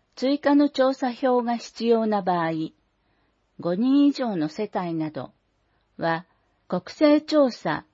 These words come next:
日立市実施本部コールセンターへご連絡ください。問い合わせ、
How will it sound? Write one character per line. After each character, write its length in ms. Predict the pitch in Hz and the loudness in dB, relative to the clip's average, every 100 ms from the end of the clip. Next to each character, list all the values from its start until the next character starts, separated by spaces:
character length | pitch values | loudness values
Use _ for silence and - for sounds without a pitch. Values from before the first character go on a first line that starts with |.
| _ _ | _ _
日 120 | - - | -10 -2
立 260 | 285 294 | -2 -2
市 200 | - 180 | -6 -8
実 140 | 147 156 | -6 -10
施 240 | - 269 | -6 -6
本 380 | 247 294 269 208 | 0 2 2 0
部 220 | 147 - _ _ - | -4 -6 _ _ -2
コ 180 | 254 | 0
ー 20 | 285 | 0
ル 100 | 285 | -2
セ 240 | - 294 | 0 2
ン 60 | 294 | 2
タ 140 | 180 | -2
ー 160 | 165 151 | -2 -2
へ 140 | 147 | -4
ご 160 | 143 147 | -4 -4
連 200 | 185 220 | -2 -2
絡 320 | 233 - 226 | -4 -6 -12
く 120 | 226 | -6
だ 140 | 202 | -6
さ 260 | 202 220 180 | -6 -6 -4
い。 120 | 143 _ _ _ _ _ _ _ _ _ _ _ _ _ | -6 _ _ _ _ _ _ _ _ _ _ _ _ _
問 240 | 262 277 | 2 4
い 60 | 277 | 4
合 60 | 269 | 4
わ 140 | 254 | 0
せ、 380 | - 220 202 | -2 0 0